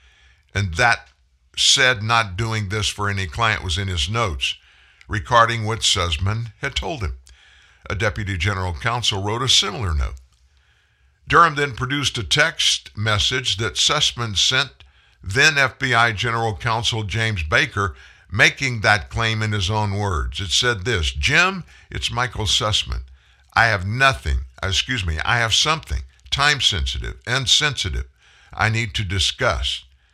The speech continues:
He sent that text to Baker on September eighteenth of twenty sixteen. "Do you have availability for a short meeting tomorrow? I'm coming in on my own,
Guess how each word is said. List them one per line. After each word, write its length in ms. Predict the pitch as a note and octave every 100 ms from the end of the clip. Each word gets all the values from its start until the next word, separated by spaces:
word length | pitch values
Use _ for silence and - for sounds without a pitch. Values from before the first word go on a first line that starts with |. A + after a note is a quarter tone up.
| _ _ _
He 120 | G#2+
sent 260 | - C3 -
that 240 | A#2 -
text 320 | B2 A2+ -
to 80 | G#2+
Baker 500 | E2 B2 G#2 G2+ G2 _ _ -
on 160 | G2 G2
September 600 | - G2+ C3+ A#2+ G#2 G#2
eighteenth 460 | G2+ C#2 G#2+ A2
of 100 | F#2+
twenty 300 | - G#2 F#2+
sixteen. 760 | - G2 E2+ - E3 C#3 D2+ - _ _ _ _ _ _ _ -
"Do 120 | C#3+
you 140 | D3+ C#3
have 260 | F3 F#3
availability 920 | D#3+ G#2+ A#2+ C3 C3 A2+ A#2+ A#2+ A#2
for 200 | G2 G2
a 40 | F#2+
short 340 | B2 A#2+ E2+
meeting 360 | G#2+ A#2 A2 F#2
tomorrow? 520 | G2 G#2+ G2 D#2 D2+
I'm 120 | G#2+
coming 300 | A2+ E3+ D#3+
in 180 | C#3+ C3+
on 140 | A2
my 160 | G2+ F#2+
own, 380 | A2 G#2 D2